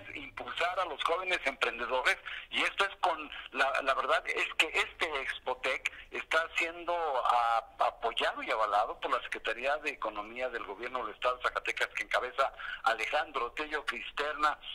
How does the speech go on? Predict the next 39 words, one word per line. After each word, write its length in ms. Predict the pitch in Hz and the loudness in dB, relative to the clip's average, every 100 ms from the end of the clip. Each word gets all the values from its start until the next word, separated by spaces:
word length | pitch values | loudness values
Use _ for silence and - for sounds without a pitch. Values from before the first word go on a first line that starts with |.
| - - | -10 -12
Y 120 | - 135 | -12 -2
bueno, 260 | 180 269 220 143 | 2 4 4 2
eh, 220 | 127 131 127 | 2 -2 2
también 480 | 135 131 151 196 180 | 2 2 -2 -2 -6
quiero 220 | - 170 - | -6 -6 -6
que 120 | - | -4
sepas 240 | 151 190 190 - | 0 0 0 -2
que, 340 | 135 127 123 117 | -2 0 2 2
aunque 260 | 120 - | 2 0
la 160 | 123 127 | 0 0
fotografía 500 | 120 135 127 127 160 | 0 0 0 0 -2
que 80 | 170 | -2
nos 100 | 147 | 0
están 200 | 165 160 | 0 0
poniendo 300 | 147 151 151 | -4 -4 -6
es 60 | |
del 120 | 147 135 | -8 -6
Tecnológico 600 | 131 120 127 151 151 - - - | -2 0 0 0 -2 -2 -18 -10
del 160 | - 113 | -8 -2
Centro 240 | 156 151 | -2 -2
Universitario 560 | 147 120 - - 147 151 | -4 -4 -6 -2 -2 0
del 180 | 156 170 | -2 2
Norte, 380 | 180 160 160 156 - - - - - | 0 2 -4 -4 -10 -14 -6 -6 -2
eh, 560 | 127 123 123 127 120 113 | -2 0 -2 -2 -4 -2
pero 160 | 135 123 | -2 0
de 80 | 127 | 0
cualquier 380 | 135 135 180 | -2 0 -2
manera, 340 | 180 180 185 180 | 2 0 2 -2
fíjate 420 | 170 175 - 175 | -2 -4 -2 -4
que 120 | - 170 | -4 0
también 360 | 147 139 175 180 | 0 0 -4 0
hoy 140 | - 208 | -2 -2
inician 560 | 196 165 190 - 165 156 | -6 -6 -6 -2 -2 -2
en 60 | 143 | -6
el 40 | 123 | -4
Tecnológico 640 | 127 120 143 156 - 165 | -4 -2 0 0 0 -2
de, 180 | 165 160 151 | -2 -4 -6
de 100 | 160 | -6
Tlaltenango 720 | 170 160 165 170 165 165 180 | -2 -2 -2 -2 -2 0 -4